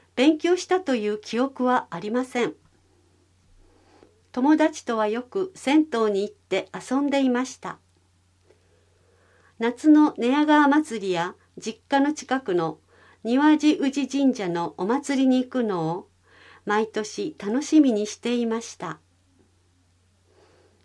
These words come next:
大学四年生まで住んでいましたが、今も時々帰省しています。都会すぎず、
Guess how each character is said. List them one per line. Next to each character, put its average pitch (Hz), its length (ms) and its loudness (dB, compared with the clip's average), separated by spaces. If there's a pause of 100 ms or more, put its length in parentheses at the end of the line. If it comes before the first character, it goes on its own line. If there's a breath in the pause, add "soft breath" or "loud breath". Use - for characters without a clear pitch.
(100)
大 302 240 2
学 320 260 2
四 302 200 6
年 359 180 8
生 262 280 0
ま 233 180 0
で 202 300 -4 (140)
住 - 260 0
ん 311 100 8
で 226 140 0
い 196 60 -2
ま 202 120 -4
し 220 120 -12
た 190 120 -8
が、 156 240 -4 (680 soft breath)
今 311 260 4
も 180 320 -4
時 202 300 -10
々 226 120 -10
帰 - 260 -10 (100)
省 247 420 -6
し - 180 -16
て 208 200 -4
い 190 100 -4
ま 180 160 -6
す。 - 220 -20 (560)
都 202 120 -10
会 254 300 0
す 240 220 -6
ぎ 254 180 -2
ず、 - 260 -10